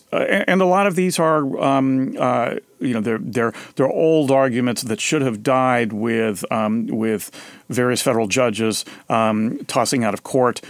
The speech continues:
uh, these spurious lawsuits placed by Sidney Powell and other Trump attorneys. But the other thing that I found, Dave, is that there is this whole, for lack of a better way of putting it, cottage industry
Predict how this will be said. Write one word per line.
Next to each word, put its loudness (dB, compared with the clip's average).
uh, 0
these 0
spurious 0
lawsuits 0
placed -6
by -4
Sidney -2
Powell 0
and -2
other 0
Trump -6
attorneys. -4
But 2
the 2
other 2
thing 2
that 4
I 2
found, 0
Dave, 2
is -4
that -2
there 2
is -2
this -2
whole, -2
for -2
lack 0
of 0
a 0
better 4
way 2
of -4
putting 0
it, -4
cottage -2
industry -2